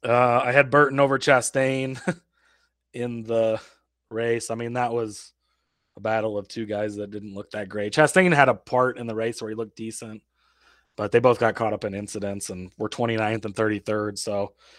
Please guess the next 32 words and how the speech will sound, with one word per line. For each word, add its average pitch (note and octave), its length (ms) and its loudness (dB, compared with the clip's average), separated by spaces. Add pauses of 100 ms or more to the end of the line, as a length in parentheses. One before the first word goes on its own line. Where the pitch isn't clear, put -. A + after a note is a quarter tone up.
(580)
that C3 200 8
kinda B2 300 8
just - 440 -4 (1300)
didn't, G#2+ 400 -6
uh, F#2+ 220 -4 (340)
didn't B2 220 0
go A2 160 4
so - 180 -4
great. G#2 300 -4
But G#2+ 100 -6
then B2+ 140 2
I B2+ 240 2
had B2+ 120 2
Ryan A#2+ 220 2
Blaney A#2+ 240 -2
to A#2+ 80 -2
win. E3 420 4 (720)
And A2+ 120 -4
of A2 60 -4
course, A#2 280 0
he A#2 100 -4
didn't G#2+ 220 -8
win, B2 260 -2
but A#2 240 2 (480)
I E3+ 100 6
feel D#3+ 180 6
good C3 160 4
about A#2 260 4
that A#2+ 220 6
one. A#2+ 320 -2
A-, A2+ 240 -6
and G#2+ 360 -8